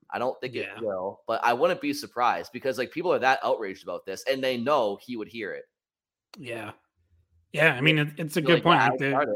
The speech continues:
Speaker 1: I would start that chance." You,
Speaker 2: they're
Speaker 1: Scott, that tells me.
Speaker 2: they're at home Monday night against Saint Louis, so there's, there's an opportunity there for, for messaging. Like, I was also just thinking, like, you could see signs, you know, someone has a sign up against the glass during warmups or something.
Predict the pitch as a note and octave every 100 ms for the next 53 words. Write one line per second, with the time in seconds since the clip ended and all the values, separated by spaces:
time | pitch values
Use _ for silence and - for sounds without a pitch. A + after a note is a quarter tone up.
0 | - A2+ B2 A#2+ C3+ F#2+ - F2+ - -
1 | A2 A2 D#3 D#3+ D3+ C#3 - - F#2+ G#2+
2 | F#2+ - B2 - _ - - D3 E3 E3
3 | D#3 E3+ F3 E3+ E3+ C#3+ D#3 D3+ D3+ D#3
4 | D3+ D3+ D#3+ C#3 C#3 E3+ B2 A#2+ - C3+
5 | C3 C3 C3+ - - _ _ _ _ _
6 | _ _ _ _ _ _ _ _ D#3+ D#3+
7 | E3+ E3 E3+ E3 F#3 E3 D3 C#3+ C#3 C#3
8 | C#3 D3+ C3+ C3+ C3+ - C#3 C3 C3 _
9 | _ _ - D3+ D#3 D#3+ C#3 D#3 D#3 D#3
10 | C#3+ D3 C3+ C#3+ C#3 - C#3 C3+ C#3+ D#3+
11 | C#3+ C3+ B2 _ C#3+ C3 C3+ - C#3+ C#3
12 | - - C#3+ D#3 B2+ A2 - B2 A#2 A#2+
13 | A#2+ _ - C#3+ C3 C3 B2 - C#3 C3+
14 | C#3 C3+ E3 C3+ A#2+ C3+ C3+ D#3 C3+ B2+
15 | C#3+ C#3 A2 - G#2 A#2 G#2+ G#2 G2+